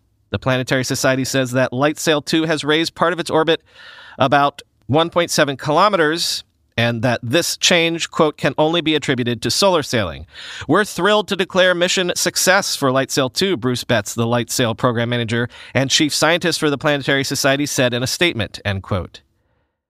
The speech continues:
Actually, this story ties into something else that we've talked about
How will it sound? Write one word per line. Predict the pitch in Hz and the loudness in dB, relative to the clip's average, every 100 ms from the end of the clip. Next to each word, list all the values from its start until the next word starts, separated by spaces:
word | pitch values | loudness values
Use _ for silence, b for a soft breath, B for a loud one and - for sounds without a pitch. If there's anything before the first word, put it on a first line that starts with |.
| _ _ _ _ _ | _ _ _ _ _
Actually, | - 202 | -2 0
this | 160 220 | 0 -2
story | - 220 185 | 0 0 0
ties | 190 165 160 | 2 0 2
into | 151 | -2
something | 139 156 135 135 | 0 0 0 2
else | 196 135 - | 2 2 -2
that | 120 | -4
we've | 110 104 | -2 -4
talked | - 104 - | 0 -2 -2
about | 101 101 | -2 0